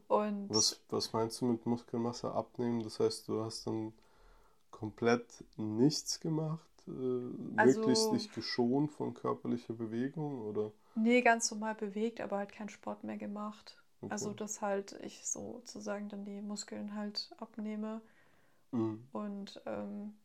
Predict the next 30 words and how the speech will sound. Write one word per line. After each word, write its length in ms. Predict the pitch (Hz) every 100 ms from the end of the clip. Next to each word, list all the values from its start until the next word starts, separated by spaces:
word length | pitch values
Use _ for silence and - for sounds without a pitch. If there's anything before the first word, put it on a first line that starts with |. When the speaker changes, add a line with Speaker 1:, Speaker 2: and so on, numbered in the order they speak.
| _ _ _ -
Speaker 1:
ja, 200 | 202 208
ich 140 | 208
weiß 300 | 196 208 -
nicht. 240 | 220 220
Und 180 | 214 208
dann 260 | 208 202 208
später 580 | 294 - 208 - 220 -
auch, 200 | 214 214
als 280 | - 214
es 200 | 214 -
halt 260 | 220 214 -
kritischer 600 | - 233 240 233 - 226
wurde 300 | 226 240 240
langsam. 760 | 240 233 233 - 240 233 226 233 - - - - - _ _ _
Und, 540 | 214 214 208 208 - -
äh, 200 | 214 208
das 200 | 214 226
ist 160 | -
dann 140 | 214 214
immer, 280 | 214 214
wenn 140 | 214 214
man 320 | 214 208 208
halt 300 | 220 214 214
so 100 | 220
eine 160 | 208 -
Essstörung 600 | 226 - 233 233 233 220
hat 260 | 240 233
und 140 | - 208
jemand 360 | 214 208 208 208
sagt, 640 | 214 208 214 214 -